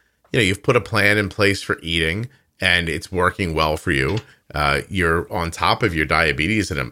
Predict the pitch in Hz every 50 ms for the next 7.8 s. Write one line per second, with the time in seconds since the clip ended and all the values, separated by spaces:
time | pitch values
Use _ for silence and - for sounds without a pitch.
0 | - - 95 80 69 69 71 80 101 127 110 67 60 53 57 58 71 107 - _
1 | - - _ _ _ - 65 67 65 65 65 62 62 67 - - _ _ _ -
2 | - 107 101 90 98 107 110 - - - 113 107 107 101 101 107 101 92 90 92
3 | 87 85 - _ _ _ _ _ _ _ _ - 92 82 71 65 - _ - 95
4 | 95 - - 110 104 110 123 123 107 90 - - 104 107 113 123 123 127 110 110
5 | 104 101 98 92 104 90 85 107 101 90 85 90 87 82 80 - - 90 82 -
6 | - 82 76 - - 80 - - 80 71 65 58 60 - - 131 113 101 85 -
7 | 80 80 - - 80 69 87 78 69 - - 78 71 67 65 -